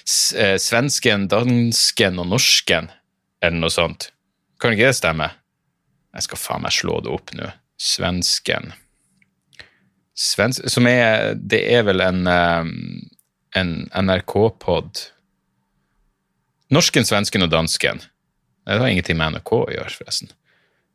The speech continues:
Så vidt jeg kan se. Uansett, det er en podcast med en norske og en svenske og en danske som diskuterer ting som har skjedd i mediebildet, ting som har skjedd kulturelt i Norge, Sverige og Danmark. Det sier seg egentlig selv.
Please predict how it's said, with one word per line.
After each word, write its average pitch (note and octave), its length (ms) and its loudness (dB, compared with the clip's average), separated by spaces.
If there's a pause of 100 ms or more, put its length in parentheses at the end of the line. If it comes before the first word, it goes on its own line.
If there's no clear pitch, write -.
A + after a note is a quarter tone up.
(540)
Så - 80 -6
vidt D#2+ 160 -4
jeg - 80 -10
kan D2 140 -6
se. C2+ 160 -2 (100)
Uansett, F3 480 2
det F3+ 80 4
er E3+ 60 2
en - 100 -4
podcast - 540 -2 (340)
med A3 80 6
en D#3 140 4
norske A#2+ 320 2 (160)
og E3+ 80 2
en - 80 0
svenske G2 260 0
og G#2+ 80 4
en F2 140 2
danske F2+ 420 2
som F2 320 -2
diskuterer F2+ 720 0
ting F#2 160 -4
som F2 160 -6
har - 80 2
skjedd F2 220 0
i - 20 -6
mediebildet, F#2 1120 2
ting F#2+ 160 0
som F2 80 -2
har E2 80 0
skjedd F2+ 240 0
kulturelt F#2 480 -2
i D#3+ 80 4
Norge, F#2+ 240 2
Sverige F#2+ 240 2
og F#2 80 0
Danmark. G2+ 320 2
Det E2+ 80 -12
sier D#2+ 160 -4
seg D2 160 -6
egentlig - 240 -12
selv. - 320 -2